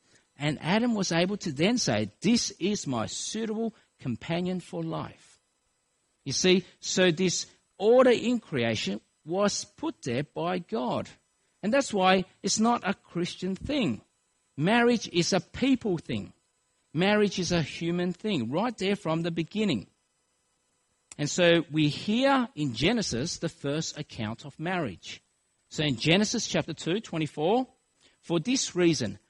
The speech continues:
a man will leave his father and mother and be united to his wife, and they will become one flesh.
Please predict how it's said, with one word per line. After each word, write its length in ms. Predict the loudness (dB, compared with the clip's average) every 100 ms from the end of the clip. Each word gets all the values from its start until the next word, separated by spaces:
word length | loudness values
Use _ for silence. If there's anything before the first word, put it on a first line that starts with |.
| _ -2
a 80 |
man 480 | 0 2 4 4 2
will 140 | 2 2
leave 280 | 2 2
his 200 | 0 -4
father 340 | -2 -2 -2 -2
and 220 | -4 -2
mother 380 | -2 -4 -6 -8 _ _ -6
and 160 | -4 2
be 140 | 2
united 500 | 4 2 4 4 2
to 160 | 0 -2
his 280 | 0 -4 -8
wife, 260 | -10 -10 -14 _ _ _
and 220 | -8 -6 0
they 240 | 2 2
will 160 | 2 0
become 480 | -4 -4 -2 -2
one 240 | 0 0 0
flesh. 520 | -2 -6 -4 -6 -8